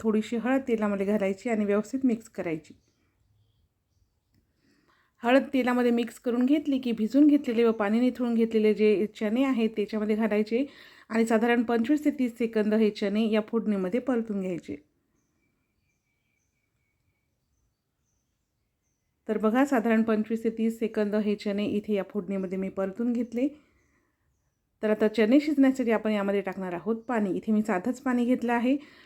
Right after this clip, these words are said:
आपले चणे व्यवस्थित बुडतील इतकं पाणी यामध्ये टाकायचं आहे.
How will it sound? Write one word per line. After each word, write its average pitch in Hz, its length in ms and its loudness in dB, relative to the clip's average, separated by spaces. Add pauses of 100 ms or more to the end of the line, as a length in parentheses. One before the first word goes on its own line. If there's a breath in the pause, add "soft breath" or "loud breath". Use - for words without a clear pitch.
(100)
आपले 226 300 0
चणे 233 300 2
व्यवस्थित 214 480 2
बुडतील 233 560 -2
इतकं 226 280 -4
पाणी 208 280 0
यामध्ये 196 280 0
टाकायचं 226 500 -2
आहे. 165 200 -12